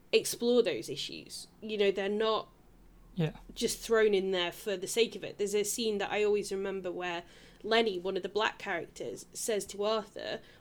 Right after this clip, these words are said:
Speaker 1: "Well, no, you won't be nervous in the South because you have nothing to be nervous about." And it's a small moment, but it's white privilege. And the game throws it out there as something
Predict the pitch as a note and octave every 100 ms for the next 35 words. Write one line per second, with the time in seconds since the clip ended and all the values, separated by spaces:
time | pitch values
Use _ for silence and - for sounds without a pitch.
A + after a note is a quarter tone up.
0 | - A3 A3+ A#3 G#3+ G#3+ G#3+ B3+ - F3+
1 | D3+ C#3 - E3+ D3+ - - C#3 - -
2 | G3+ F3+ A3+ - G3 G3 G3 F#3 F3 F#3+
3 | F#3 F3 D3+ D#3 F3 G3 C3 - - -
4 | - - A#3+ - A3+ A3+ A3 G3 - -
5 | B3+ C4 A3 F3+ G3 - - - A3+ A#3+
6 | A3+ E3 - - A3 G#3 - G#3+ G#3 G3
7 | - C#4 E3 - - - - A#3 G#3+ G3+
8 | F#3+ - - - - - A3+ G#3 G3+ A#3
9 | A#3 A#3 G#3+ A3+ - E3+ E3+ E3+ G3+ F3+
10 | F#3+ F#3